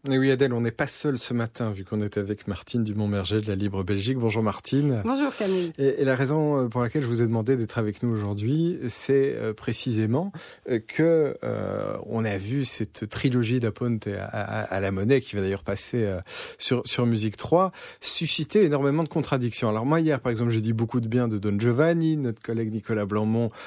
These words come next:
Speaker 1: euh, a dit quasiment l'inverse de ce que moi j'ai dit.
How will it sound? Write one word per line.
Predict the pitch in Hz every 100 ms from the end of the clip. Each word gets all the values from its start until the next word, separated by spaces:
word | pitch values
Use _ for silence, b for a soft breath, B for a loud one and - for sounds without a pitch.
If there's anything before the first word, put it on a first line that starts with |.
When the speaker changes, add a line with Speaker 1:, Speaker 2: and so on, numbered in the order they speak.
| B -
Speaker 1:
euh, | 107 101
a | 110
dit | 101 107
quasiment | 127 107 123 127
l'inverse | 110 113 131 135 123 135 - 104
de |
ce | 107
que | -
moi | 113 107
j'ai | 104 117
dit. | 135 214